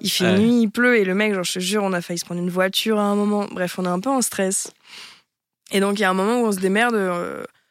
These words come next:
Speaker 1: pour lui demander où il va, et, et on n'arrive pas à avoir vraiment de réponse. Et le mec, on capte qu'il s'arrête pas, et on essaie encore une fois de savoir où il va, et il y a pas moyen d'avoir une vraie réponse.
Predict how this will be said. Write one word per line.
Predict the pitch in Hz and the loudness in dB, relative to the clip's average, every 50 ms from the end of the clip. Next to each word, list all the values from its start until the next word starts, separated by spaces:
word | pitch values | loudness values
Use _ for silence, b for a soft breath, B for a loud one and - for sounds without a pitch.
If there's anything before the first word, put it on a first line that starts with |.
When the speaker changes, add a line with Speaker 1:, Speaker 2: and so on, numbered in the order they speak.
| _ _ _ _ _ _ | _ _ _ _ _ _
Speaker 1:
pour | - - 202 196 | -10 -4 -2 -2
lui | 190 190 | 0 0
demander | 190 196 190 190 190 190 | 0 0 0 2 2 0
où | 196 190 196 | 0 0 -2
il | 190 190 185 | -2 -2 0
va, | 190 220 247 254 233 | 0 0 0 0 0
et, | 196 180 165 151 117 - - _ - | -2 -4 -4 -6 -8 -10 -12 _ -6
et | 190 | -4
on | 185 | -2
n'arrive | 180 170 170 175 - - | -2 -2 -2 -4 -4 0
pas | - 220 | 0 2
à | |
avoir | 208 202 202 202 185 | 2 2 0 0 0
vraiment | 175 185 196 196 196 | 0 0 0 0 0
de | 185 | 0
réponse. | 180 170 - 185 190 - - - _ b b b b b b b _ _ _ - | -2 -4 -4 -6 -8 -8 -10 -12 _ b b b b b b b _ _ _ -10
Et | - 170 156 | -8 -8 -8
le | 151 147 | -8 -6
mec, | 147 170 196 190 190 - | -4 -4 -4 -4 -4 -8
on | 165 156 _ _ _ - | -10 -10 _ _ _ -6
capte | - 175 160 - - - | -4 -4 -4 -4 -8 -14
qu'il | - - 170 | -10 -8 -6
s'arrête | - 156 151 143 147 143 - _ | -6 -6 -6 -6 -8 -8 -8 _
pas, | - 196 196 190 196 _ _ _ _ _ _ _ _ _ _ _ _ - | -2 0 0 0 -2 _ _ _ _ _ _ _ _ _ _ _ _ -10
et | 170 165 156 151 | -8 -6 -6 -6
on | 147 151 151 | -6 -6 -6
essaie | 156 - - 170 160 - _ - _ _ _ _ - | -6 -6 -4 -6 -6 -6 _ -20 _ _ _ _ -10
encore | 175 - - 175 170 | -6 -2 0 0 2
une | 180 185 | 0 0
fois | - - 208 | 0 -2 -2
de | 196 | -2
savoir | - 196 180 170 165 160 160 | 0 -2 0 0 0 0 0
où | 165 | 0
il | 175 180 | 0 0
va, | 180 180 196 196 196 196 185 - | 0 0 0 2 2 0 -2 -4
et | 175 | -6
il | 160 | -8
y | 143 | -8
a | 151 | -6
pas | - 160 | -4 -2
moyen | 170 175 185 196 | -2 0 0 0
d'avoir | 196 196 190 196 | 0 0 0 0
une | 196 196 | 0 0
vraie | 190 190 196 | 0 0 0
réponse. | 196 196 - - 208 208 214 - | -2 -2 -2 -2 -4 -4 -4 -6